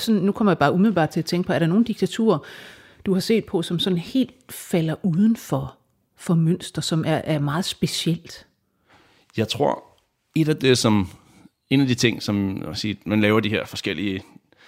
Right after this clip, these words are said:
Speaker 2: hvad kan man sige, vi laver en, for eksempel en lille graf, og så ser vi, at det her land klarer sig sådan i forhold til det her land. Et land, som oftest, som vi, jeg tror, er sådan lidt af en, øh, en, øh, sten i skoen på, for nogle diktaturforskere, det er Singapore,
Speaker 1: Ja.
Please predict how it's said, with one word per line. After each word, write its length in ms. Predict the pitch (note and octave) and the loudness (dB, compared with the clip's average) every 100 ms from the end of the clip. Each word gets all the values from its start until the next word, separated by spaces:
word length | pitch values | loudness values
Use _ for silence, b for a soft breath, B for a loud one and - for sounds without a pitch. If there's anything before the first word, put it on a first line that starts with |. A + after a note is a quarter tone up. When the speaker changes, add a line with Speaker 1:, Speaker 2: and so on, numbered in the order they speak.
| b - | b -8
Speaker 2:
hvad 100 | F2+ | -8
kan 20 | |
man 60 | |
sige, 140 | F2 E2 | -6 -6
vi 60 | |
laver 240 | E2+ F#2+ G#2 | -2 0 0
en, 80 | F#2+ | 0
for 80 | |
eksempel 280 | - F#2 F2+ | -6 -6 -4
en 140 | F2+ F2 | -6 -4
lille 200 | F#2+ F2+ - | -4 -4 -2
graf, 340 | E2+ B1 - | -2 -2 -6
og 80 | - | -10
så 100 | G#2 | -10
ser 200 | F#2+ D2 | -8 -8
vi, 80 | D2+ | -8
at 180 | F#2 - | -6 -2
det 100 | G#2+ | 0
her 80 | |
land 180 | G2 F#2 | 0 -4
klarer 200 | - D#2+ | -4 -4
sig 80 | F2+ | -4
sådan 260 | - B1+ - | -6 -6 -6
i 20 | |
forhold 220 | E2+ C#2 | -10 -8
til 220 | - C2 - - | -8 -10 -12 -12
det 80 | F#2+ | -10
her 80 | E2+ | -8
land. 160 | E2 - b b b b b b - | -10 -14 b b b b b b -6
Et 100 | A#2 | -4
land, 240 | C#3+ E3+ | -2 -4
som 160 | - - | -4 -2
oftest, 440 | A#2 - A2+ G#2 | -2 -2 -4 -4
som 260 | - F2+ E2 - - | -2 -2 -4 -6 2
vi, 220 | A2 G2 - - A2+ | 4 2 -2 -10 -8
jeg 80 | |
tror, 180 | - A2+ | -2 0
er 40 | A2 | 0
sådan 180 | A#2 | 0
lidt 120 | G#2+ A2 | 2 2
af 100 | G2+ | 2
en, 180 | G2 | 0
øh, 220 | F#2+ F#2 F#2 - b b b b b | 0 -4 -6 -14 b b b b b
en, 200 | G#2+ G2+ | 0 2
øh, 300 | F2+ E2 E2+ | 2 0 -4
sten 240 | F2+ B2+ A#2+ | -2 0 0
i 40 | |
skoen 360 | A#2+ C#3+ C#3+ B2 | 2 4 4 2
på, 260 | - G2+ | 2 0
for 120 | F#2 G2+ | 2 0
nogle 160 | F#2+ | 0
diktaturforskere, 680 | G#2 G2+ - - - G2+ G#2 | 0 -4 -4 -4 -4 -6 -2
det 60 | A#2 | -2
er 20 | |
Singapore, 580 | - A2+ B2 G#2+ F#2 E2+ - _ | 2 2 2 0 -2 -2 -14 _
Speaker 1:
Ja. 140 | A3+ | -4